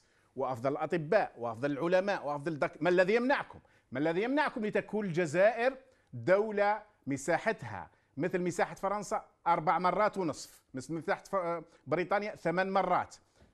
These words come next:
ومع ذلك نستورد قمحنا نستورد حليبنا، نستورد خبزنا، نستورد كل شيء. ما الذي يمنعكم لجعل الصحراء الجزائرية التي أثبتت أنها يمكن أن تكون فلاحية بشكل كبير جدا؟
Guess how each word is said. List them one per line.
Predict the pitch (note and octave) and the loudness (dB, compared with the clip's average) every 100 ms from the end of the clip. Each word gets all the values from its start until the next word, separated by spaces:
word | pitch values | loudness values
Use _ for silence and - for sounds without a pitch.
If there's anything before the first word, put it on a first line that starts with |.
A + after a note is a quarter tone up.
| _ | _
ومع | A2+ A#2 A2+ B2+ | -8 -6 -4 -4
ذلك | A#2+ E3+ E3 G3+ A3+ - _ _ - | 2 2 4 0 -2 -14 _ _ -10
نستورد | C3 C#3+ - G3 F3+ E3+ F3+ - _ _ _ _ | -4 -4 2 2 2 -2 -4 -8 _ _ _ _
قمحنا | E3+ F#3 - A2 D#2 _ _ | 2 2 0 -8 -14 _ _
نستورد | G2 - C#3+ D3+ - | -14 -4 -2 -2 -4
حليبنا، | - G3 G#3+ D#3+ - - - | 2 4 4 -4 -8 -20 -20
نستورد | G2 - B2 D3+ | -18 -6 -4 -4
خبزنا، | - - G3+ C#3+ G#2 - | 2 4 4 2 -12 -18
نستورد | A2+ G#2+ - E3+ F3+ | -14 -10 0 2 0
كل | - G#3 F#3+ | 2 2 2
شيء. | - B2+ - _ - | -2 -4 -6 _ -8
ما | G#2+ | 0
الذي | C3+ D#3+ | 2 4
يمنعكم | F3+ G3+ C4 - F#3 F3 | 2 4 2 2 0 0
لجعل | E3 C3+ D#3+ | 0 0 0
الصحراء | D#3 - - F#3+ | 0 -4 0 2
الجزائرية | E3+ D#3+ D#3 E3+ F3 | 2 0 0 0 0
التي | E3 D#3 F3+ | -2 -2 -6
أثبتت | F3 D#3 D#3+ E3 | -4 -4 -4 -6
أنها | D#3+ D3 | -2 0
يمكن | E3+ E3+ E3 | -2 -2 -4
أن | D#3+ | -2
تكون | E3 D#3 A3 G#3+ - _ _ _ | -4 -2 -2 -2 -6 _ _ _
فلاحية | - D#3+ F3 - G#3 D#3 | -4 2 2 0 -2 -2
بشكل | C3+ C#3+ G3+ G3 E3+ | -2 -2 -4 -4 -6
كبير | - D#3 F#3 | -4 -2 0
جدا؟ | C#3 E3 C3+ D#2+ | -2 -6 -8 -12